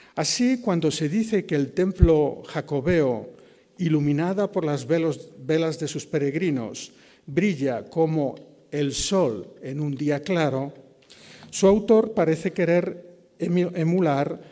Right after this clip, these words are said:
la homilía de Pablo Silenciario el día de la inauguración de Santa Sofía de Constantinopla, cuyo interior, iluminado por la multitud de policandela,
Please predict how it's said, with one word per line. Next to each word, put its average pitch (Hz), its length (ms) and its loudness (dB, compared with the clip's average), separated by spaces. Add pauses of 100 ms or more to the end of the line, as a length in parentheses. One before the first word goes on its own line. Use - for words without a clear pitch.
(180)
la 151 160 2
homilía 156 680 0
de 143 160 -4
Pablo 143 520 -6
Silenciario 139 1120 -2 (520)
el 170 220 -2
día 135 340 -2
de 135 160 -4
la 143 120 0
inauguración 147 800 -2 (300)
de 151 140 -4
Santa 139 460 -8
Sofía 135 420 -6
de 127 100 -8
Constantinopla, 135 1040 -6 (1600)
cuyo 160 280 2
interior, 160 840 2
iluminado 156 880 0
por 151 360 -2
la 143 140 -4
multitud 143 540 -2
de 143 180 -4
policandela, 135 1000 -2